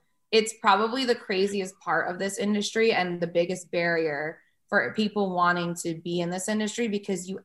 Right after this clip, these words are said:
absolutely have to have capital. You could be the best and brightest, but if you don't have the money up front, no, no, no, like, draftable client is gonna sign with you, because there's just too many options out there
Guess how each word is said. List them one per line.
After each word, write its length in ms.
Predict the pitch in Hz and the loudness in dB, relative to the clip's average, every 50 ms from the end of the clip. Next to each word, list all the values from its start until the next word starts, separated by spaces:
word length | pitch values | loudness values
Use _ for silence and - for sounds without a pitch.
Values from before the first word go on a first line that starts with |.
| - | 2
absolutely 580 | 170 170 175 - - - 208 202 190 147 170 170 | 2 2 2 0 -4 -4 -4 -4 -2 -4 -4 -4
have 240 | 170 160 139 151 - | -4 -6 -6 -8 -8
to 100 | - 165 | -8 -8
have 160 | 147 151 - | -8 -8 -8
capital. 600 | - 113 90 - - 104 92 80 67 65 - - _ _ _ _ _ _ | -6 -8 -8 -6 -8 -10 -8 -8 -8 -10 -12 -14 _ _ _ _ _ _
You 160 | - 214 233 | -6 -4 0
could 180 | 214 254 247 214 | 0 0 0 2
be 420 | 240 254 247 254 254 247 - - 190 175 | 0 0 0 0 0 -2 -2 -6 -8 -6
the 400 | 180 208 202 202 196 170 - - - | -4 -2 -2 0 -2 -2 -4 -8 -12
best 640 | 170 - - 180 180 185 214 233 226 - - - 208 | -12 -2 2 6 6 6 6 4 0 -4 -6 -4 -2
and 160 | 190 185 175 | -2 0 0
brightest, 680 | 175 170 170 165 165 175 180 196 214 226 233 220 - - | 0 2 2 4 4 4 4 4 2 2 0 -2 -4 -4
but 80 | 202 180 | -2 -2
if 120 | 175 175 | -2 -2
you 180 | 175 175 190 208 | -4 -2 0 0
don't 200 | 214 202 - - | 0 0 0 -2
have 240 | - 185 180 190 180 | -2 -2 -2 -2 -4
the 80 | 175 | -6
money 400 | 175 170 175 165 165 175 185 185 | -6 -4 -4 -4 -6 -4 -4 -4
up 160 | 170 - - - | -4 -6 -8 -8
front, 440 | - 165 160 165 180 214 226 - - - _ _ _ _ _ _ - | -4 -2 0 0 0 0 -2 -2 -6 -12 _ _ _ _ _ _ 0
no, 640 | 202 214 220 214 220 226 233 233 233 233 190 - - - _ _ _ - | 2 4 6 6 6 6 6 6 6 6 4 2 -4 -12 _ _ _ -10
no, 280 | - 202 208 202 - - | -2 0 2 2 2 2
no, 220 | 214 220 220 233 | 4 4 6 6
like, 240 | 233 226 202 180 180 | 6 6 4 4 4
draftable 520 | - 196 180 190 190 - 214 190 185 175 175 | 4 4 6 4 4 0 -2 0 0 0 -2
client 440 | - - 180 180 185 190 180 - | -2 -2 -2 0 0 0 -2 -4
is 160 | - 180 175 - | -6 -6 -6 -6
gonna 200 | 170 160 156 170 | -6 -6 -6 -6
sign 360 | - - 156 139 151 165 160 | -8 -8 -6 -6 -6 -8 -8
with 200 | 147 - - - | -10 -12 -8 -6
you, 120 | 165 160 | -6 -6
because 360 | 156 165 160 - 175 165 165 | -4 -6 -6 -4 -4 -4 -4
there's 200 | 170 170 170 170 | -2 -4 -6 -4
just 340 | - 190 175 - - - - | -6 -6 -8 -8 -10 -12 -4
too 260 | - 208 202 196 196 180 | 0 0 0 2 0 -2
many 260 | 185 175 175 170 - | -4 -4 -4 -4 -4
options 480 | - 151 151 - - - 196 196 196 190 | -2 -4 -4 -4 -6 -6 -6 -2 2 2
out 240 | 185 - 214 - | 2 2 2 0
there 360 | 202 202 202 208 208 208 208 | 2 2 4 4 2 2 0